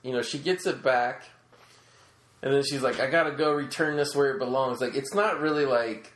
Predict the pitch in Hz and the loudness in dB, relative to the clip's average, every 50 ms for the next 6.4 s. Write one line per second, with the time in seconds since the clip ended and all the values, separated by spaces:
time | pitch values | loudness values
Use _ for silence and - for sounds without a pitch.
0 | _ - 131 127 - 139 131 127 127 123 131 127 120 110 110 - 151 143 - - | _ -6 -4 -2 0 2 2 2 2 2 0 0 0 -2 0 0 -2 0 0 -2
1 | 123 120 - - 139 123 117 117 113 110 110 - - 127 120 117 113 110 - 104 | -4 -4 -2 -2 -2 0 2 2 0 0 0 0 0 0 0 0 -2 -4 -8 -8
2 | 104 - - - 120 113 110 113 110 110 107 104 101 110 123 120 120 - 120 123 | -8 -6 -4 -4 -4 -2 -2 -2 -2 0 0 0 0 0 0 0 0 -2 -4 -4
3 | 123 - - 202 - - - - 151 185 247 330 247 139 117 110 110 - - - | -4 -4 -6 -6 -8 -6 -4 -2 -2 -2 -2 -4 -4 -4 -2 0 -2 -2 -2 -4
4 | - 123 110 107 107 107 - - 120 123 123 120 117 117 117 113 110 110 110 110 | -4 -2 0 0 0 -2 -2 0 0 0 0 -2 -4 -6 -8 -8 -6 -8 -8 -8
5 | 110 - - - - 127 143 139 - 107 104 104 107 107 107 104 104 107 107 107 | -10 -10 -6 -4 -4 -4 -4 -6 -8 -8 -8 -8 -10 -12 -14 -14 -10 -8 -8 -8
6 | 110 113 110 110 117 131 139 135 | -8 -6 -6 -6 -6 -6 -8 -10